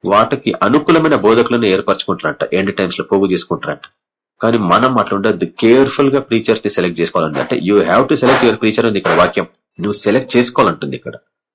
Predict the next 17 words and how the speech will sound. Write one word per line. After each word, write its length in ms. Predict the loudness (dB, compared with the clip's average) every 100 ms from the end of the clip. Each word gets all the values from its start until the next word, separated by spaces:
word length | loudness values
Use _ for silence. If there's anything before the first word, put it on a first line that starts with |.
| _ _ _ _ _
అనుకూలమైన 840 | -4 -2 2 2 4 4 2 2 0
బోధకులను 600 | 0 0 0 -2 -2 -2
తమ 220 | -2 -2
కొరకు 220 | -2 -4
పోగు 380 | -2 0 0 0
చేసుకొని 420 | -4 -2 -2 -2 -4 _ -20 -20 _
సత్యమునకు 920 | -4 0 0 0 0 0 0 -2 0
చెవి 420 | -2 2 0 2 0
నీయక, 520 | 0 0 0 0 0
ఇది 380 | -4 -2 -2 -4 _ -20 -20 _ _ _ _ -8 -2
కాంగ్రిగేషన్ 560 | 0 2 0 -2 -2
చేసే 180 | -2 -2
సమస్య 460 | -4 -4 -4 -4 -4
రోజు. 280 | -4 -8 -12 _ _ _ -4
సత్యమునకు 760 | -2 0 2 2 0 -2 -2
చెవి 140 | 0 0
నీయక 540 | 0 -2 0 -2 -2